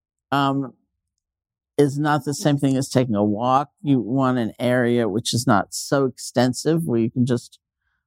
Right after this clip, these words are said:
walk back and forth. It, it, of course, depends on space constraints as well.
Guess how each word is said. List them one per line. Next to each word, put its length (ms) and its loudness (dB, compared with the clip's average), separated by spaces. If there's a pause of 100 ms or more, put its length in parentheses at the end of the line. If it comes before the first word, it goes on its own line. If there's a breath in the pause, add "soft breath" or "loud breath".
(120)
walk 340 0
back 220 2
and 180 -4
forth. 400 -2
It, 140 -14 (220)
it, 160 -4 (720)
of 80 -4
course, 260 0
depends 460 -2
on 160 0
space 400 2
constraints 580 -2
as 160 -4
well. 340 0